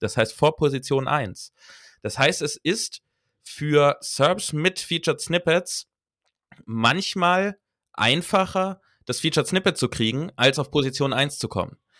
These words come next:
Weil Position eins, da musst du erstmal noch die anderen neun schlagen mit komplett allem an deinen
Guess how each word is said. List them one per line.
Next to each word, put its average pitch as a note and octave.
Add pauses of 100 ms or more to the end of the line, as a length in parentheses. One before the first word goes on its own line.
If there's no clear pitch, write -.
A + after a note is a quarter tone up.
(420)
Weil A#2+
Position C3+
eins, C#3
da D3
musst C#3+
du D3
erstmal C3
noch C3
die -
anderen D#3
neun A2
schlagen C3
mit B2+
komplett B2
allem F3
an B2+
deinen B2